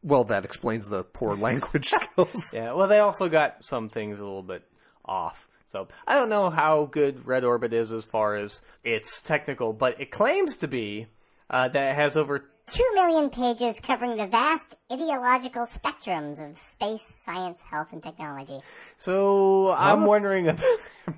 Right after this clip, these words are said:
Speaker 2: about their use of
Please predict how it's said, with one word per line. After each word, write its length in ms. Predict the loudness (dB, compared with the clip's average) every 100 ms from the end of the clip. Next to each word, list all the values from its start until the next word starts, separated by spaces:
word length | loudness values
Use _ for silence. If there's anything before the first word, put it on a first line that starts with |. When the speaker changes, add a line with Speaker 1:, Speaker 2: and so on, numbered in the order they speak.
| -4 0
Speaker 2:
about 240 | 0 -2
their 260 | -2 -4 -4 -12 -20 -20 -12
use 680 | -2 0 0 -4 -6 -8 -12 -10
of 460 | -6 -4 -6 -12